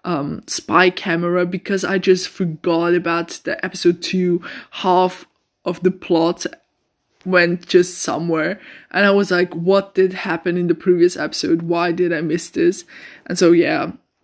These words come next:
But now I feel like she's super integrated in the whole clique, and everybody just tried to understand her, especially,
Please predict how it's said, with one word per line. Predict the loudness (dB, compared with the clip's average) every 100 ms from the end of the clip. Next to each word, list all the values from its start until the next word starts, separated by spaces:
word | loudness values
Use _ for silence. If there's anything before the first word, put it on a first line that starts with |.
| _ _ _
But | -8 0 0
now | 2 2 2 2
I | 0
feel | 2 2
like | 4 0
she's | -2 -4 -2
super | -4 0 0 0 -4
integrated | -4 -4 -4 -4 -4 0 2 2 -2 -4
in | -6 -2
the | -2
whole | 0 2 2 2 -2 _ _
clique, | 0 4 4 2 -12 -20 -20 _ _ _ -6
and | -2 -2 -2 -6 -14 _ _ _ _ _ _ _
everybody | 2 4 4 2 2 2 0 0 -2 -4 _ _ _ _ _ _ 0
just | 2 2 -2
tried | -4 0 0
to | 0
understand | 0 0 0 0 -2 0
her, | 0 0 0
especially, | -4 0 0 2 2 2 0 -2